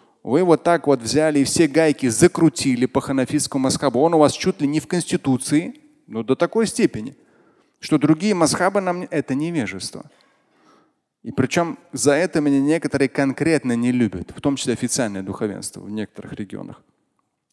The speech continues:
А я говорю, это невежество. Вы включаете административные рычаги, навязываете только одно мнение, а в исламе палитра мнений. Мусульманин в каких-то ситуациях может придерживаться и другого мнения,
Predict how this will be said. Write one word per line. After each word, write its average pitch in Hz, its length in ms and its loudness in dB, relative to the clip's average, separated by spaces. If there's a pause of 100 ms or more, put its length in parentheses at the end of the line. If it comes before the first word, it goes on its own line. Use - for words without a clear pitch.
А 113 100 -6
я 196 240 4
говорю, 208 220 6
это 139 160 4
невежество. 160 760 2 (760)
Вы 143 120 4
включаете 170 540 2
административные 160 800 0
рычаги, 175 480 0
навязываете 180 640 2
только 180 360 4
одно 190 240 4
мнение, 175 380 -2
а 135 140 0
в 139 80 2
исламе 196 340 2
палитра 190 640 6
мнений. 170 500 2 (480)
Мусульманин 208 680 4
в - 80 -8
каких-то 196 420 2
ситуациях 208 520 2
может 196 340 6
придерживаться 190 560 6
и - 20 6
другого 226 520 10
мнения, 190 580 4